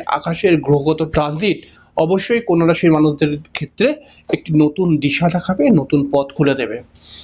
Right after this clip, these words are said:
অবশ্যই আপনি যদি কন্যা রাশির মানুষ হন, তাহলে পরে অবশ্যই একটু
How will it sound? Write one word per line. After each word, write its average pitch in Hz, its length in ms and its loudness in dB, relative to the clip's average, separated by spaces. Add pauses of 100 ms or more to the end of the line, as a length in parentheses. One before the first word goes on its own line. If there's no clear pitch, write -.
(440)
অবশ্যই 202 440 2
আপনি 269 220 -4
যদি 220 140 -6
কন্যা 180 260 0
রাশির 185 260 -2
মানুষ 160 340 0
হন, 214 200 2
তাহলে 160 340 -2
পরে 165 200 0 (120)
অবশ্যই 170 540 2
একটু 170 240 -2